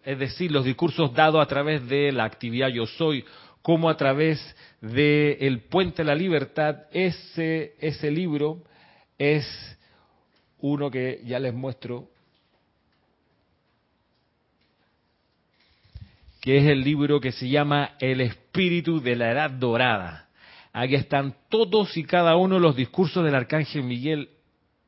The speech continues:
Eh, aquí, por ejemplo, habla la, de la relación que para muchos es, es, es, es muy, muy intensa y es muy, una relación, eh, muy significativa con Juana de Arco,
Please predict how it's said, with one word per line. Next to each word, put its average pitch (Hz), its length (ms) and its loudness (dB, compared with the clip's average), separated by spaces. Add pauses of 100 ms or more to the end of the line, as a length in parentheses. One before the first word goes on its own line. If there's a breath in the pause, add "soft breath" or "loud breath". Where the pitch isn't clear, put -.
(400)
Eh, 107 680 -6 (320 loud breath)
aquí, 110 260 -2
por 151 120 6
ejemplo, 147 300 2
habla 156 280 6
la, 139 140 0
de 127 120 -4
la 131 100 2
relación 151 600 0 (640 loud breath)
que 120 580 2
para 123 160 2
muchos 139 400 -2
es, 151 80 -10
es, 139 420 -4
es, 135 500 -4
es 117 200 -6
muy, 131 420 -4
muy 127 680 -4
intensa 135 680 -4 (420 loud breath)
y 123 100 -4
es 123 80 -2
muy, 147 460 2
una 131 300 0
relación, 131 840 0 (480 loud breath)
eh, 101 520 -4
muy 135 280 -2
significativa 156 720 -2
con 170 300 0
Juana 180 440 0
de 131 140 0
Arco, 113 520 -2